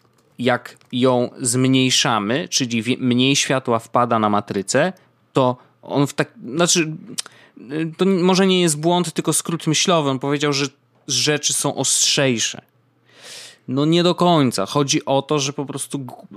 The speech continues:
głębia ostrości jest dużo szersza, to znaczy, że więcej rzeczy, jakby większa odległość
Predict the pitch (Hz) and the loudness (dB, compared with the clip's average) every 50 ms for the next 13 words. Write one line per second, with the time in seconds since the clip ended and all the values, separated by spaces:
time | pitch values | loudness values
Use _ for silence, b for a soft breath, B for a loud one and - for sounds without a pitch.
0 | 80 110 147 127 127 147 156 151 156 151 151 123 - 139 135 - - - - 165 | -14 -12 -10 -4 0 0 2 2 2 2 0 -2 -2 -2 -2 -2 -2 -2 0 0
1 | 175 185 175 - - - - 165 151 139 131 127 127 127 147 143 131 139 139 135 | 2 2 2 0 0 -2 -2 -2 -2 -2 -2 -2 -2 -2 -2 -2 0 2 0 2
2 | 127 - - - - 165 160 165 156 - - - 113 107 - 110 107 117 117 117 | 2 0 0 0 2 2 2 2 2 0 0 0 -2 -2 -4 -6 -4 -4 -4 -4
3 | - - 131 117 120 127 127 120 - B B B B B - - 135 120 123 123 | -4 -4 -4 -2 0 0 0 0 -2 B B B B B -16 -14 -12 -10 -6 -2
4 | 139 160 175 185 190 190 175 - - - 156 143 139 135 131 - - - 139 120 | 0 2 2 4 2 2 2 0 0 2 2 2 2 0 0 -4 -6 -6 -4 -2
5 | 117 120 120 110 104 - - - 123 127 139 151 147 143 123 123 123 123 117 120 | 0 2 2 2 2 0 -2 -2 0 0 2 2 0 -2 -2 -4 -6 -6 -2 -2
6 | 143 156 160 - - 147 - - 143 127 123 135 139 139 135 117 117 113 110 110 | -2 0 0 0 -2 -2 -2 -4 -4 -2 0 2 2 2 2 0 0 0 0 0
7 | 120 - - - - - - - | 0 0 -2 -2 -2 -4 -4 -4